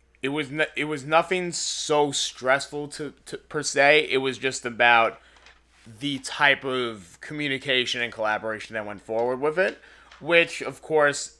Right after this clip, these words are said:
in our first big endeavor of doing something like this, ne-, being that we've never really shot an official trailer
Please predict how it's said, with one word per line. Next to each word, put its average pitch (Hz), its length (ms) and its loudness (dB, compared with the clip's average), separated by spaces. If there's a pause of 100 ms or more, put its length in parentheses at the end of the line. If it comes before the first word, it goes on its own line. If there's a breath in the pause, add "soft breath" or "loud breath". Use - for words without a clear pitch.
in 127 380 -4
our 120 260 2
first 120 400 -4
big 110 160 -2
endeavor 107 500 -2
of 98 180 -6
doing 151 260 -4
something 127 340 -4
like 107 220 0
this, 107 320 -6
ne-, 120 120 -6 (100)
being 120 200 -8
that 113 120 -2
we've 113 160 -6
never 120 200 -4
really 113 160 -4
shot 117 360 -2
an 104 120 -8
official 113 440 -12
trailer 113 640 -2